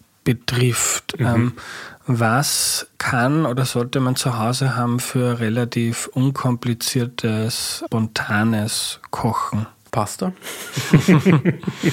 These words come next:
Speaker 2: Pasta, Reis, Hülsenfrüchte,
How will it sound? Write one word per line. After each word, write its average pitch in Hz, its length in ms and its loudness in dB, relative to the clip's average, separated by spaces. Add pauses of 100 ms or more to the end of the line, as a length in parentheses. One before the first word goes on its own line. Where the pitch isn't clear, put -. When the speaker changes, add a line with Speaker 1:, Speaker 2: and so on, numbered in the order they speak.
(960)
Speaker 2:
Pasta, 135 580 2
Reis, 120 880 -2 (680)
Hülsenfrüchte, 147 840 -2